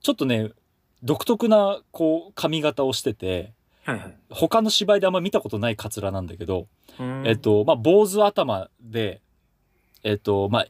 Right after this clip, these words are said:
Speaker 1: いわゆるM字の髪型なのね、前髪がね。
Speaker 2: はいはいはいはいはい。
Speaker 1: M字。で、M字の、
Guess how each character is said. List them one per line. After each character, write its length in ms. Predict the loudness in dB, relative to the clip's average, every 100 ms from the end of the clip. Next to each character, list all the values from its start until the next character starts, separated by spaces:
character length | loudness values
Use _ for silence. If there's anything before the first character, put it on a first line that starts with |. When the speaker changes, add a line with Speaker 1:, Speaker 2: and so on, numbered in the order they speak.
| _
Speaker 1:
い 60 | 0
わ 100 | 2
ゆ 80 | 2
る 120 | 0
M 240 | -2 0 0
字 400 | -2 -4 -6 -6
の 120 | -6
髪 280 | -4 -4 -2
型 220 | -2 0
な 100 | -4
の 100 | -4
ね、 120 | -4
前 200 | 0 0
髪 220 | 0 -2 -4
が 80 |
ね。 120 | -6 -8
Speaker 2:
は 280 | -6 0 0
い 40 |
は 60 | 0
い 20 |
は 60 | 0
い 40 |
は 80 | 2
い 40 |
は 120 | 0 -4
い。 40 |
Speaker 1:
M 140 | -6
字。 40 | 0
で、 240 | 2 0 _ -20 -20 _ -2
M 260 | 0 0
字 180 | 0 0
の、 320 | 2 0 -2